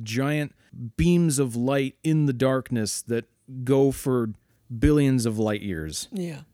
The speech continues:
Speaker 1: Just suddenly, bam, there's a burst of light in nothingness.
Speaker 2: I also like how the, everything they were depicting was happening faster and faster and faster,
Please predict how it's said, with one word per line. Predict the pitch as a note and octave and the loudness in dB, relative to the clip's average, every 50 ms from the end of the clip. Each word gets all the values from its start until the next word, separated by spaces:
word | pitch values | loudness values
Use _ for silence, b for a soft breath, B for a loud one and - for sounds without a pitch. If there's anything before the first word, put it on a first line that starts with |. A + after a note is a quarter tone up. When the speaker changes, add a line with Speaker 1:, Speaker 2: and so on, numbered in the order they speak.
| _ _ | _ _
Speaker 1:
Just | - A#2+ A2+ - - | -4 -2 -2 -2 -2
suddenly, | - C#3 C3 C3 A#2+ A#2 A2 | 0 0 0 0 0 0 -2
bam, | G#2 F#2+ F#2+ - C3 B2+ B2+ A2 F#2+ F2 E2 D#2 - _ _ _ _ _ _ _ _ _ - - | -4 -4 -4 -2 0 0 0 0 -2 -4 -6 -10 -12 _ _ _ _ _ _ _ _ _ -18 -16
there's | A2 A2+ C#3+ C3+ C3+ C#3 C3 B2+ | -4 0 2 2 4 2 2 0
a | B2 | -2
burst | A2 G2+ G2 C3+ C3+ C3 - - - | -4 -2 -2 0 0 0 -2 -2 -4
of | C3 A2 A2+ | -4 -2 -2
light | B2 B2 B2 A#2 G#2 G#2 - _ _ _ | 0 0 0 0 -2 -4 -6 _ _ _
in | C3+ A#2+ A#2 A2+ A2 | -2 0 0 2 2
nothingness. | A2+ A#2 A2 - G#2+ F#2 F2 E2 D#2+ D#2+ - - - - _ _ - _ | 0 0 -2 -2 -4 -4 -4 -4 -6 -8 -10 -12 -14 -18 _ _ -14 _
Speaker 2:
I | A3 G#3 G3 | -4 -2 -2
also | G#3 A3+ - - G#3+ | -2 -2 -2 -2 -2
like | G3 F#3+ F#3 F#3+ F3+ - | -2 0 -2 -2 -4 -6
how | F#3 F#3+ F#3 F3 E3+ E3+ E3 D#3 - _ _ _ _ _ _ _ _ _ _ _ _ b b b b b b b _ | -8 -6 -6 -6 -6 -6 -8 -10 -12 _ _ _ _ _ _ _ _ _ _ _ _ b b b b b b b _
the, | G#3 F#3 E3+ F3 - _ _ _ - | -10 -10 -10 -10 -16 _ _ _ -6
everything | A#3 G#3 F3+ A3+ A3 - A#3+ A3+ A3 | -6 -2 -2 -2 -2 -2 -2 0 0
they | G#3+ G3 | 0 0
were | F#3+ F#3 | 0 -2
depicting | D#3 E3+ - - F#3 E3+ - G#3+ G#3 G#3 | -4 -6 -6 -6 -8 -6 -4 -4 -4 -2
was | G3+ F#3 - | -4 -4 -4
happening | F#3 F3+ F3 - F3+ E3+ E3+ D#3+ | -6 -6 -8 -8 -10 -12 -12 -12
faster | - - F#3+ F3 F#3 F#3 - - F#3+ | -10 -10 -8 -8 -8 -8 -10 -10 -8
and | F3 E3 D#3 | -10 -8 -8
faster | F3+ E3+ E3 E3+ - - F3+ | -8 -8 -8 -10 -12 -12 -12
and | E3+ D#3+ | -12 -10
faster, | - F3+ F3+ F3+ - - C4 C4 B3 | -10 -10 -10 -10 -10 -10 -10 -10 -12